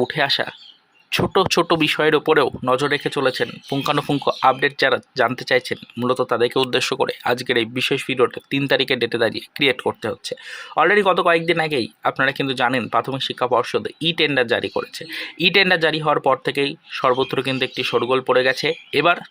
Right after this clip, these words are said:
নতুন টেটের ঘোষণা প্রাথমিক শিক্ষা পর্ষদ করবে। দু হাজার পঁচিশের নতুন টেটের দোদমা বেজে গেছে, already প্রস্তুতি পর্ব শুরু হয়েছে।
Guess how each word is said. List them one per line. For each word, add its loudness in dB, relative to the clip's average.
নতুন 0
টেটের 0
ঘোষণা -2
প্রাথমিক -4
শিক্ষা -6
পর্ষদ -4
করবে। 4
দু 4
হাজার 4
পঁচিশের 0
নতুন 0
টেটের 4
দোদমা 2
বেজে 2
গেছে, -2
already 2
প্রস্তুতি -2
পর্ব 2
শুরু 0
হয়েছে। -2